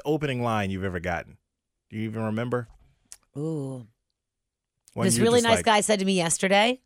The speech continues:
Speaker 1: Yeah.
Speaker 2: "You shouldn't go out in public looking that good. You're, people are gonna," he's like, "I almost knocked into this plant. Gosh." He was really cute, <laughs> actually. <laughs> He was like, "Men are gonna fall over." 'Cause he, like, almost knocked into a plant and got embarrassed 'cause he, like, saw it.
Speaker 1: Yeah.
Speaker 2: He was like, "You shouldn't," he was just, like, checking me out. He's like, "You shouldn't go out in public like that."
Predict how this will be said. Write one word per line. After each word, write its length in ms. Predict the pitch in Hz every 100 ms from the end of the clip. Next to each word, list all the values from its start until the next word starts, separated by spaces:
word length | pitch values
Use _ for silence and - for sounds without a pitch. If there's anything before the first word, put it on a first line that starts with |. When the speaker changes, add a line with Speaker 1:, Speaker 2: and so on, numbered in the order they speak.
| _
Speaker 1:
Yeah. 200 | 113 101 92 - - -
Speaker 2:
"You 80 | 233
shouldn't 220 | 240 320
go 80 | 302
out 100 | 277
in 80 | 247
public 300 | 285 302 254
looking 220 | 269 294
that 180 | 247 214
good. 200 | 208 196
You're, 180 | 220 202 185 _ _ - - _ _
people 220 | 277 269
are 100 | 269
gonna," 220 | 240 226 185 180
he's 160 | 220 226
like, 100 | 214
"I 120 | 254
almost 240 | 294 202 208
knocked 180 | 214
into 120 | 226 233
this 120 | 214
plant. 460 | - 302 302 196 -
Gosh." 560 | 247 285 226 175 - - - - - - -
He 40 |
was 100 | 190
really 160 | 196 170
cute, 320 | 175 175 151
<laughs> 40 | 160
actually. 520 | 160 - 165 160 175 -
<laughs> 320 | 226 240 -
He 120 | 226 240
was 120 | 240
like, 200 | 233 208
"Men 160 | 240 320
are 80 | 320
gonna 160 | 233
fall 240 | 208 262 262
over." 400 | 302 269 233 175 - - - - -
'Cause 140 | 226
he, 100 | 254
like, 140 | 247 220
almost 240 | 226 175
knocked 180 | 208 190
into 140 | 202
a 40 | 196
plant 260 | 190 190
and 80 | 185
got 120 | 185
embarrassed 440 | 170 175 175 180 -
'cause 100 | 175
he, 60 | 175
like, 200 | 170 156
saw 260 | - 160 175
it. 40 |
Speaker 1:
Yeah. 20 | 214
Speaker 2:
He 40 |
was 80 | 180
like, 80 | 165
"You 60 | 202
shouldn't," 380 | 277 277 214 - _ _ _
he 60 | 202
was 60 | 190
just, 80 |
like, 120 | 185 175
checking 240 | 190 175
me 80 | 180
out. 60 |
He's 100 | 175
like, 80 | 175
"You 40 | 226
shouldn't 220 | 311 240
go 60 | 247
out 80 |
in 40 | 262
public 300 | 311 262 226
like 260 | 220 208 -
that." 220 | 208